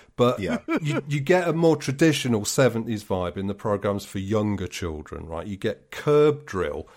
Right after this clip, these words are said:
Speaker 1: from a man called Mister Safety, whose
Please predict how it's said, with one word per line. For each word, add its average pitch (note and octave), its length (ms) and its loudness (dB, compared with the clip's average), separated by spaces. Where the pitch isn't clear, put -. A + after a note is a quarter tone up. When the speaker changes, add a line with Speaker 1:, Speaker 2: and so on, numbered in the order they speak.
Speaker 1:
from G#2 240 -2
a G#2+ 80 2
man A2+ 380 2
called G2+ 300 -6
Mister A2+ 500 -4
Safety, A2 840 -2
whose A2+ 380 2